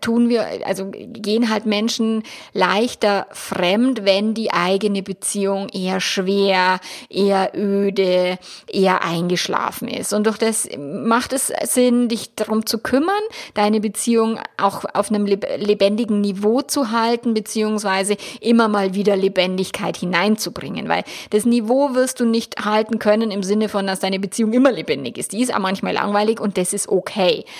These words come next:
Aber da kommen wir beim zweiten Aspekt noch genauer dazu zu sprechen.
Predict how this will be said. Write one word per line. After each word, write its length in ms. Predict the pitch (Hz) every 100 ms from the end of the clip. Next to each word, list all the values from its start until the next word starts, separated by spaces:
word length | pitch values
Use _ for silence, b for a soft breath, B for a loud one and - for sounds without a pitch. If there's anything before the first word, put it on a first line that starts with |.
| B
Aber 140 | 175 190
da 80 |
kommen 240 | 190 208 208
wir 80 | 196
beim 300 | 180 175 -
zweiten 400 | 202 185 - 214
Aspekt 480 | 220 - 233 220
noch 300 | 254 226 -
genauer 420 | - 220 180 185 185
dazu 340 | 180 - 196
zu 200 | - 185
sprechen. 520 | - - 165 - 180